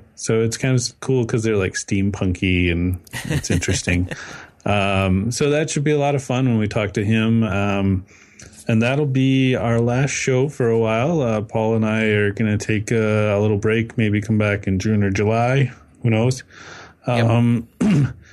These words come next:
Speaker 1: and also keep an eye. Uh, we're done with Film Frown, but we still have shows to release in case you missed a few.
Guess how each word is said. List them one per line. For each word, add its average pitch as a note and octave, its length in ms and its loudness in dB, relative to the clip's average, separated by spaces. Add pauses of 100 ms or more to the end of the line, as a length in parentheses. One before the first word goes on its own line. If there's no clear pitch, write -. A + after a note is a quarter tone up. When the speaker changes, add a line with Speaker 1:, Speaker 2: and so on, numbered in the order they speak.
(320)
Speaker 1:
and C3+ 260 2
also D3+ 480 0
keep D3+ 240 -4
an E3 80 0
eye. D3+ 340 0
Uh, A2+ 200 2
we're A#2 160 0
done C3 220 2
with B2+ 120 0
Film A#2+ 300 0
Frown, C3 360 0
but A#2+ 120 2
we A2+ 100 0
still A2 300 0
have G#2+ 200 0
shows G#2+ 360 0
to - 100 -4
release G#2 340 0
in G#2+ 120 2
case G2 340 -4
you G2+ 240 2
missed G2+ 300 0
a F#2+ 40 -2
few. A#2 380 0